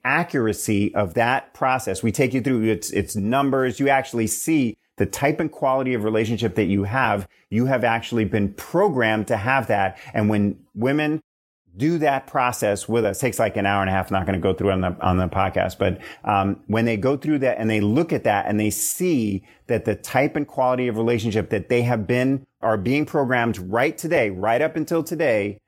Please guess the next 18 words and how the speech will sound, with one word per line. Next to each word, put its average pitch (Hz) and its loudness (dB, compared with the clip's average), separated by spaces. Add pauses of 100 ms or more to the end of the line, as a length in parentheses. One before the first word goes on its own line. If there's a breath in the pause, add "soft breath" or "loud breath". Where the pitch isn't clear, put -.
(440)
they 113 2
realize 107 0
that, 101 2
like, 92 0 (260)
"Oh 131 0
my 98 0
gosh, 95 0
it's 107 -8
no 127 0
wonder 127 0
that 95 0
I 95 2
have 95 0
this 92 -2
relationships 95 0
that 95 2
I've 92 0
had." 90 0